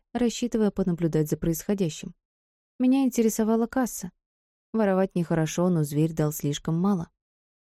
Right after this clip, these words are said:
Томная музыка сменилась танцевальным треком. Вокруг загрохотали басы,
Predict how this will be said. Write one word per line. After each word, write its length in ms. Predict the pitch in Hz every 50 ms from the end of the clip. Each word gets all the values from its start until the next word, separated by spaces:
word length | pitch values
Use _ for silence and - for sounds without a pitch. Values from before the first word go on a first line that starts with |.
| _ _ _ _ _ _ -
Томная 340 | - 262 240 220 208 190 180
музыка 340 | 180 190 196 190 180 - 175
сменилась 460 | 160 - 170 165 165 165 170 165 -
танцевальным 600 | - 165 160 156 - 156 156 151 151 160 170 190
треком. 400 | - - 180 156 - - 175 - _ _ _ _ _ _ _ _ _ _ _ _ -
Вокруг 420 | 240 240 220 - 220 220 220 202
загрохотали 600 | 175 165 156 160 160 - 175 160 - 165 160 156
басы, 560 | 151 156 151 151 - - - 190 208 220 226